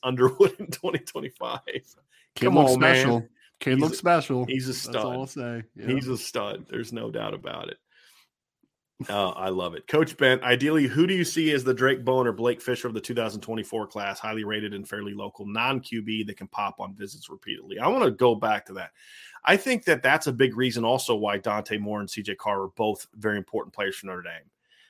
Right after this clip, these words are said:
Speaker 1: 'Cause not only are they five-star quarterbacks, but they're five-star quarterbacks from being on campus all the time. They're both two and a half hours away from campus.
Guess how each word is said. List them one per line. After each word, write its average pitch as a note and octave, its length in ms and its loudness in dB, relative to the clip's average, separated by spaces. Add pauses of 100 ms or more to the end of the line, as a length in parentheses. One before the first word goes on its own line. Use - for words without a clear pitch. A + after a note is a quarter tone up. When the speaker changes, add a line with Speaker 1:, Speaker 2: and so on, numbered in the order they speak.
(120)
Speaker 1:
'Cause A#2+ 100 2
not D#3 180 8
only F#3+ 40 8
are E3 120 8
they C3 40 4
five-star C3+ 500 4
quarterbacks, C3 420 2
but A#2 120 -4
they're F#3 80 6
five-star D#3+ 340 4
quarterbacks C#3 280 2
from A#2 80 -2
being A#2+ 120 0
on G#2+ 80 -2
campus A#2+ 420 -4 (200)
all B2 200 10
the G#2+ 100 0
time. F2+ 520 0 (480)
They're C3+ 100 2
both D3 360 4
two D#3+ 160 2
and C#3+ 100 4
a B2 40 4
half B2+ 260 2
hours A#2+ 260 4
away A2 240 0
from G#2+ 180 -8
campus. - 600 -8